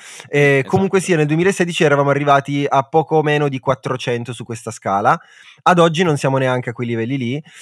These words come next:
Speaker 1: Eh, per farti capire, il duemilaventi in realtà non era neanche considerato un, eh, bear market, infatti non
Speaker 2: Eh, esatto, è
Speaker 1: risulta
Speaker 2: stato
Speaker 1: all'interno
Speaker 2: flash. Eh,
Speaker 1: esatto,
Speaker 2: sì.
Speaker 1: non risulta all'interno di questo grafico rispetto ad altri bear market che ci sono stati, ma comunque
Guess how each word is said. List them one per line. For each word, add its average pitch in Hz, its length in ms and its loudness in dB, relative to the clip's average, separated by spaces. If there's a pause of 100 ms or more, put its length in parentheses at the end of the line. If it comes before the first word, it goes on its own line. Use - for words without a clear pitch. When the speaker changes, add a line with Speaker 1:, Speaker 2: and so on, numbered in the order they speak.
(140)
Speaker 1:
Eh, 120 800 0
per 143 160 -2
farti 160 240 -2
capire, 156 340 -2
il 127 80 -4
duemilaventi 135 640 -4
in 113 60 -8
realtà 120 280 -2
non 123 140 -6
era 131 140 -4
neanche 131 260 -10
considerato 120 560 -6
un, 110 160 -8
eh, 104 220 -10
bear 110 200 -8
market, 113 460 -6
infatti 113 420 -10
non 127 180 -6
Speaker 2:
Eh, 123 140 -8
esatto, 110 360 -10
è - 20 -10
Speaker 1:
risulta - 0 -
Speaker 2:
stato 117 200 -4
Speaker 1:
all'interno 110 560 -6
Speaker 2:
flash. 104 160 -10 (220)
Eh, 156 60 -2
Speaker 1:
esatto, 123 380 -2
Speaker 2:
sì. - 20 -6
Speaker 1:
non 135 80 -2
risulta 135 400 -6
all'interno 120 420 -6
di 113 80 -10
questo - 280 -10
grafico 120 360 -6
rispetto 110 360 -12
ad 110 80 -10
altri 110 200 -12
bear 110 160 -10
market 113 320 -12
che 117 120 -20
ci 117 100 -16
sono 131 180 -8
stati, 151 480 0 (380)
ma 156 240 2
comunque 175 800 2